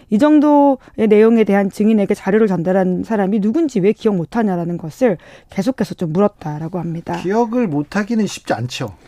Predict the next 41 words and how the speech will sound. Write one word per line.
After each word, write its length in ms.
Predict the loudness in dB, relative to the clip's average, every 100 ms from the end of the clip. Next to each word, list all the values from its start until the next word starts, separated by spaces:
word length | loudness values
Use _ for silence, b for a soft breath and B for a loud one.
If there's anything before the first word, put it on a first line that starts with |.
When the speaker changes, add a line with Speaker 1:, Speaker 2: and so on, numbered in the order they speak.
| -4
Speaker 1:
네, 140 | 0
왜냐하면 400 | 2 4 4 4
이게 120 | 2 0
세, 180 | -2 -10
세 180 | -8 -6
차례 320 | 0 2 4
걸쳐가지고 760 | 4 2 2 0 0 0 2 2
내용이 280 | 4 4 2
왔다 240 | 0 0
갔기 220 | -2 -2
때문에 360 | -4 -2 -2 0
Speaker 2:
네. 200 | 2 0 -6 B B
Speaker 1:
다른 340 | 2 4 6
제보보다 400 | 4 4 4 2
더 180 | 2 -2
기억에 300 | 2 2 4
남아야 320 | 2 2 2
정상인 480 | 2 -2 0 2 2
게 80 | 0
아니냐라는 720 | 0 2 2 0 -4 -6 -6
식의 240 | -6 -6
질문을 480 | -4 -2 0 0 -2
재판부가 480 | -6 -4 -4 -2 -4
했다라고 480 | -6 -2 0 0 -2
하는데요. 400 | -4 -4 -4 -2
Speaker 2:
하지만 480 | -2 0 0 -2 -4
김웅 280 | -2 -2
의원은 360 | -2 -2 -4 -6
기억에 320 | -2 0 0
나지 200 | -2 0
않습니다. 420 | -2 -4 -8 -8 -8
계속 260 | -8 -8
이렇게 240 | -10 -8 -10
합니다. 360 | -10 -12 -8
Speaker 1:
네, 180 | 0 0
본인은 500 | 2 4 6 6 4
이렇게 280 | 4 2 2
이야기합니다. 540 | 0 0 -4 -8 -6 -4
"사실 300 | -2 0 2
나도 260 | 2 2
답답한데 960 | -2 -2 2 0 0 -2 0 2 2